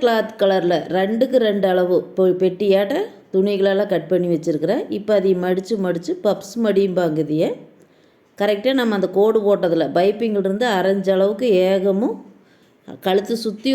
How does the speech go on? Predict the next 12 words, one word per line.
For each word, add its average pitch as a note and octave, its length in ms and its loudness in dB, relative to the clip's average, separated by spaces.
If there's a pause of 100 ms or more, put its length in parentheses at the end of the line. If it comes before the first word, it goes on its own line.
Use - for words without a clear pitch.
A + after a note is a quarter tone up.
ஒரு G#3 180 2
கோடு F#3 260 4
போட்டுக்கணும். D#3+ 520 0
அப்போ F3 180 -4
தான் B3 160 -2
நம்ம A3 220 0
அது F#3 180 -2
மேலே G3+ 320 -2
இந்த G#3 180 -2
துணி F#3 260 -2
வச்சு F#3+ 200 0
அடிக்கிறதுக்கு E3+ 440 -4